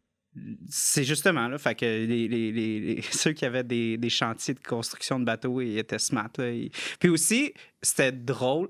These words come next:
ben, c'était comique, parce qu'ils promettaient à, euh, à, à, <laughs> au gouvernement que c'est, parce que là, bon, il y a la Première Guerre mondiale, puis là, bon, euh, les, les sous-marins commencent à sortir,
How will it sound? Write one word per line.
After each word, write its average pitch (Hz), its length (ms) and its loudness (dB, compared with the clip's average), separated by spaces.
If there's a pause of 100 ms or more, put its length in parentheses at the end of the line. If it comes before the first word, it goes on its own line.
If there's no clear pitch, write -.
ben, 127 120 2
c'était - 220 0
comique, - 560 0 (100)
parce 127 220 2
qu'ils 127 420 0
promettaient 165 760 2
à, 113 300 0 (400)
euh, 113 480 0 (320)
à, 120 380 2
à, - 40 -14 (300)
<laughs> - 320 0
au 156 80 2
gouvernement 143 640 2 (260)
que 170 380 4
c'est, 139 320 2
parce - 240 0
que 131 80 0
là, 139 200 2
bon, 120 240 -2
il 113 60 0
y 113 60 0
a - 20 -2
la 107 80 -2
Première 120 320 -2
Guerre 123 160 0
mondiale, 131 760 0 (380)
puis - 140 -2
là, 120 380 2
bon, 117 520 -2
euh, 101 280 -2
les, 101 360 -2
les 104 400 -2
sous-marins 113 480 -2
commencent 107 320 -4
à 117 60 -2
sortir, 175 840 -2